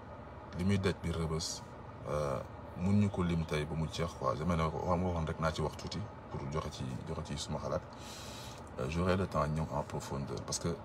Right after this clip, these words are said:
comme ni ma ko doon waxee sànq, gis nga sax bu dul boo jëlee rek volet feebar yi nga xamante ne moo am Rebeuss, am na lu mel ni ay gaal yu am.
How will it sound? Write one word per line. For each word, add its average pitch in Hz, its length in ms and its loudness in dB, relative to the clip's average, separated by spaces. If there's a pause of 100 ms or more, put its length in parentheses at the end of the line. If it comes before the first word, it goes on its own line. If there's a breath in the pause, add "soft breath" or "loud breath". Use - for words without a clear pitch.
(220)
comme 101 120 4
ni 104 60 8
ma 104 60 4
ko 107 60 2
doon 95 80 6
waxee 82 160 2
sànq, 76 200 2
gis 92 100 -2
nga 104 80 2
sax 87 180 4
bu 82 100 0
dul 107 140 4
boo 110 160 4
jëlee 110 200 6
rek 87 160 4
volet 92 220 4
feebar 82 340 4
yi 85 60 2
nga 85 60 4
xamante 80 280 2
ne 76 120 -2
moo 76 160 0
am 71 100 -2
Rebeuss, 71 320 -2 (1000 loud breath)
am 92 120 4
na 90 60 6
lu 90 100 6
mel 87 140 6
ni 85 180 4
ay 82 140 2 (220)
gaal 76 220 8 (160)
yu 76 100 -2
am. - 120 0